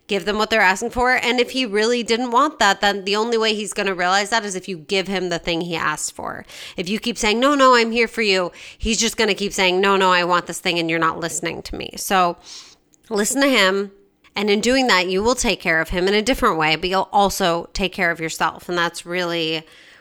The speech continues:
where the priority has to be in a relationship, is, "Are my needs getting met? And then I can take care of someone else."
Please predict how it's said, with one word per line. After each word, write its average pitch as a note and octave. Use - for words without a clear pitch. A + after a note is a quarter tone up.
where G3
the G3
priority E3
has E3
to F#3
be F3
in G3+
a F#3
relationship, F3+
is, E3+
"Are G3
my G3
needs F3+
getting E3+
met? E3+
And G3+
then F3
I E3+
can D#3
take D#3+
care D3+
of C#3+
someone D3+
else." -